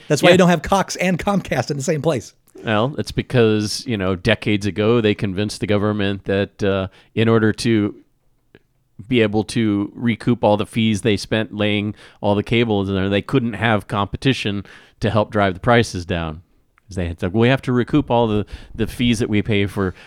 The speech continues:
Speaker 2: laying all the cable, maintaining the cable, and blah, blah, blah, blah, blah," which
Speaker 1: That's why you charge a licensing fee like Apple does.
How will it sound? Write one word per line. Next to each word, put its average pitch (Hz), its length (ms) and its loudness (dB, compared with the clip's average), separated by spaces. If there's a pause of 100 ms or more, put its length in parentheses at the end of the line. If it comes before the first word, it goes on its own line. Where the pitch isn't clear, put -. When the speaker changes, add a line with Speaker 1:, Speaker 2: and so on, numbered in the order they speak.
(140)
Speaker 2:
laying 110 300 4
all 104 120 2
the 101 80 -2
cable, 95 400 0
maintaining 107 560 0
the 101 80 -4
cable, 95 400 -4
and 95 80 -4
blah, 92 160 -2
blah, 95 140 0
blah, 92 160 -2
blah, 92 100 -4
blah," 95 360 0
which 98 160 -2
Speaker 1:
That's - 140 -4
why 123 120 4
you 127 80 2
charge 127 240 0
a 131 40 -2
licensing 131 520 -4
fee 143 180 -6
like 151 220 -4
Apple 175 240 -4
does. - 260 -14